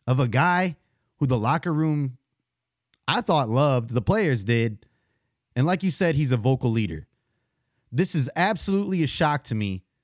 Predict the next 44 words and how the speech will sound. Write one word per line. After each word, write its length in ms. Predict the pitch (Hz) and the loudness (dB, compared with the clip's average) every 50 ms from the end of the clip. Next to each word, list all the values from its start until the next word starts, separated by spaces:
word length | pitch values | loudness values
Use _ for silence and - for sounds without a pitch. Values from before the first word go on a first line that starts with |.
| _ _ _ _ _ _ _ _ _ - | _ _ _ _ _ _ _ _ _ -2
I 120 | 117 127 | -2 0
thought 180 | 127 175 151 131 | 2 0 0 2
there 120 | 156 139 | 2 0
was 160 | 123 120 110 | 0 0 -2
definitely 440 | 104 104 143 160 170 - 190 185 175 | 0 0 2 2 2 0 -2 -2 0
other 160 | 170 165 175 | 0 -2 0
guys 640 | 147 151 147 139 135 127 127 120 117 110 - - - - _ _ _ _ _ _ _ _ _ _ | 0 0 2 2 2 2 2 0 -2 -4 -6 -10 -12 -16 _ _ _ _ _ _ _ _ _ _
we 120 | - 117 123 | -4 -2 0
could 140 | - 143 135 | 2 0 0
have 120 | 120 113 | 0 0
waived 340 | 117 135 135 135 131 120 120 | 2 2 2 2 2 0 0
other 200 | 123 113 117 113 | -2 -2 -2 -2
than 120 | 110 113 | -2 -2
that. 240 | 110 107 98 85 - - | -2 -2 -2 -4 -4 -4
And 400 | 117 117 120 120 117 113 110 - - _ _ _ _ _ - | -2 0 0 0 0 -2 -4 -8 -12 _ _ _ _ _ -2
if 140 | 147 139 | -2 0
you're 80 | 196 208 | 0 0
gonna 180 | 196 214 180 139 | 0 0 0 0
bring 260 | 113 156 165 165 143 | 2 2 2 2 2
back 220 | 147 156 156 139 | 2 2 0 0
Cabinda, 720 | - 127 107 98 131 139 147 143 143 147 151 147 - 127 | -2 -2 0 2 2 2 2 2 2 0 0 -2 -4 -2
don't 200 | 117 151 156 170 | 0 0 0 0
get 120 | 156 165 156 | 0 0 0
me 120 | 151 143 | 2 2
wrong. 440 | 127 131 131 131 131 131 127 123 110 _ _ _ _ _ _ _ _ _ _ _ _ _ _ - | 2 2 2 2 2 2 0 -2 -6 _ _ _ _ _ _ _ _ _ _ _ _ _ _ 0
I 120 | 120 127 | 2 2
like 300 | 127 135 143 143 135 - | 4 4 2 2 0 -2
the 60 | 151 | -2
guy. 300 | 123 131 131 135 131 131 | 0 2 2 4 4 2
I 40 | 127 | 2
like 220 | 127 131 131 127 | 2 2 0 0
his 120 | 127 110 - | -2 -4 -4
spirit. 480 | - - - 143 143 143 143 147 - | -6 -4 0 0 2 2 2 0 0
He 100 | 135 131 | -2 0
was 160 | 123 117 104 123 | 0 0 0 0
out 140 | 117 110 | -2 0
there 160 | - 110 98 - | -2 -2 -4 -2
fighting 360 | - - 139 143 151 156 139 | -2 0 0 0 0 -2 -2
for 80 | 151 | -2
the 80 | 139 135 | 0 0
Lions 500 | 135 135 139 139 139 139 139 135 127 - | 0 2 2 2 2 2 2 0 -2 -2
on 140 | - 139 127 | -2 -2 -2
social 360 | 120 - 180 160 143 - 170 | -2 -2 -2 -2 -2 -2 -4
media 420 | 160 156 151 143 143 147 147 139 | -2 -2 0 0 0 0 0 -2